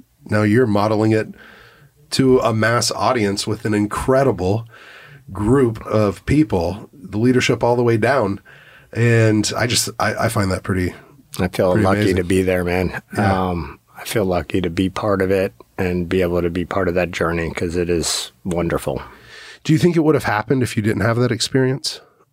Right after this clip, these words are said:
Speaker 1: uh, that you went to all these different places? And
Speaker 2: I don't think it would have
Speaker 1: so
Speaker 2: happened if I didn't have the dog. Um,
Speaker 1: Yeah, yeah.
Speaker 2: you know, it's, it's all it's all part of the big plan. You never know.
Speaker 1: Yeah.
Speaker 2: You know?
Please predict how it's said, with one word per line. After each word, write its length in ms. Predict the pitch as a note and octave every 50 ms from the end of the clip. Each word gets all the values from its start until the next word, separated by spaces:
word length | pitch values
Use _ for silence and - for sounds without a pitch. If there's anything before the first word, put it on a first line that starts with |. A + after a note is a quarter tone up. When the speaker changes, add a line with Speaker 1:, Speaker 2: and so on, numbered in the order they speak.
| _ -
Speaker 1:
uh, 360 | A#2 A2+ A2+ A2+ A2+ A2 A2
that 160 | A2 A2 -
you 440 | - A#2 A2+ A2+ A2+ A2+ A2 G#2 - - - _ _ _ _ _ _ _
went 420 | - G#2 A2+ A#2 A#2 A2+ - - -
to 100 | - A2+
all 100 | A2+ A#2
these 160 | A2+ A2 G2+
different 300 | G2+ A2+ - - G#2+ -
places? 420 | - A2+ A2 G#2+ - - A#2+ G#2 F2
And 220 | F2 F2+ F2 - -
Speaker 2:
I 80 | -
don't 140 | C#3 D3+ D3+
think 220 | - E3 C#3+ - C3+
it 20 |
would 120 | A#2+ A2+
have 80 | A2 F#2
Speaker 1:
so 60 | F#2+
Speaker 2:
happened 360 | A2 A#2+ A#2+ - - A#2+ A#2
if 140 | A#2 A2+ -
I 80 | A2+ A2+
didn't 200 | A2+ A2+ G#2 F#2
have 220 | A#2 A2+ G#2+ G#2+
the 80 | G#2+ G#2
dog. 420 | F2+ G2+ A2 B2+ C#3 A2 - - - - - - - - _
Um, 300 | - - A2+ B2+ C#3+ C3+
Speaker 1:
Yeah, 160 | C3+ A#2 G2 - - -
yeah. 180 | - B2 A#2 A2 - - _ _ -
Speaker 2:
you 140 | F3+ F3+ E3
know, 180 | D3+ D3 D3+
it's, 300 | D#3 D3 - - - - -
it's 180 | - D3+ - -
all 480 | - - C#2 C#2+ D2 - C#3+ C#3 B2 G#2 - _ _ _ _ _ _ _ _ _ _ _ _ _ _ _ _ _ _ - - _ _ _ _ _ _ -
it's 80 | - -
all 160 | C#3 C3+ C#3
part 240 | - - D3 C#3+ D3
of 60 | C3+
the 60 | C3+
big 240 | A#2 C3 C#3+ B2+ A2
plan. 360 | - B2 B2 A#2+ B2 A#2 A2
You 100 | A2+ A#2+
never 200 | B2 C3 B2+ C3
know. 320 | B2 A#2+ A#2 A2 G#2 F2+ - - - _ -
Speaker 1:
Yeah. 240 | B2+ A2+ G2 - - - C3 C3+ - -
Speaker 2:
You 80 | G#2
know? 240 | G2+ F#2+ G2 G2+ F#2+